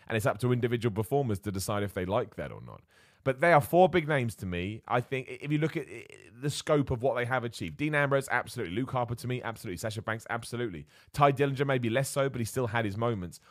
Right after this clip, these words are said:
All now feel confident enough to leave W W E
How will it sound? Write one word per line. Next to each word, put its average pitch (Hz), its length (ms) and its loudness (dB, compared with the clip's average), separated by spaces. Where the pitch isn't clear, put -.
All 165 240 4
now 151 260 4
feel 139 220 0
confident 120 580 -2
enough 76 380 -8
to 131 160 0
leave 143 400 2
W 117 320 6
W 110 420 2
E 87 380 -2